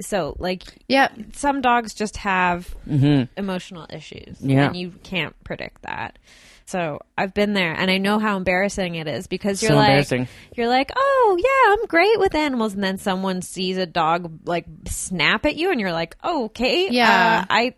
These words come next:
Speaker 1: that w-, was them, not me.
Speaker 3: Yeah,
Speaker 1: Like,
Speaker 3: yeah, yeah.
Speaker 1: I'm, it's normal still."
Speaker 2: Yeah, it's not okay to leave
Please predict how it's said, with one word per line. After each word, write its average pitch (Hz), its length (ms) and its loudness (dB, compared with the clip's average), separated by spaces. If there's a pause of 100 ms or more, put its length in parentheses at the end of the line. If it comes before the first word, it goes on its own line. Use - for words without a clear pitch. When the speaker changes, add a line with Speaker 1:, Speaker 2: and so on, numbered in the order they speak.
Speaker 1:
that 254 160 2
w-, 240 180 -8 (240)
was 269 180 -2
them, 247 380 0
not 247 180 -2
me. 240 300 -2
Speaker 3:
Yeah, 156 240 6
Speaker 1:
Like, 139 100 6
Speaker 3:
yeah, 139 220 6
yeah. 139 80 4
Speaker 1:
I'm, 240 400 -4
it's - 120 -14
normal 240 380 -4
still." 202 480 -6
Speaker 2:
Yeah, 226 300 4
it's 214 180 0
not 277 160 2
okay 240 380 0
to 208 360 -2
leave 185 460 -2